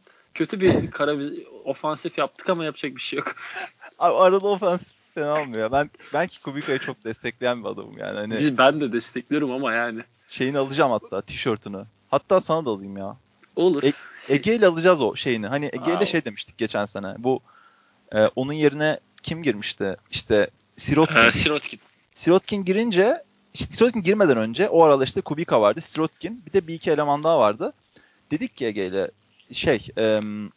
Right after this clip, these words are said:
Speaker 1: Kubica dönerse alacağız.
Speaker 2: Aynen, tişörtünü alacağız dedi. Ya ben baktım şeye, F one Store'da. Ya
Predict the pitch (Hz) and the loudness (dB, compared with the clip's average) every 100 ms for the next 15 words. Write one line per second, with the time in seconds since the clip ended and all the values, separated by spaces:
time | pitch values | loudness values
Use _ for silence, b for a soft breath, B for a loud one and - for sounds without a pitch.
0 | _ 160 156 160 160 147 120 - 135 101 | _ -12 -10 -10 -8 -8 -10 -10 -10 -12
1 | 95 _ _ 147 170 135 104 - 208 196 | -18 _ _ 4 6 4 0 -2 -2 2
2 | 185 165 190 143 110 104 107 131 294 - | 2 2 2 4 4 2 0 -6 -8 -10
3 | _ _ 156 165 214 147 156 - 233 - | _ _ 2 4 6 4 2 -2 -8 -2
4 | 120 151 311 _ 127 135 156 160 - 135 | 0 -2 -6 _ -2 0 0 -2 -2 -2
5 | 120 127 311 - _ _ _ _ 131 170 | -2 -2 -6 -8 _ _ _ _ 4 4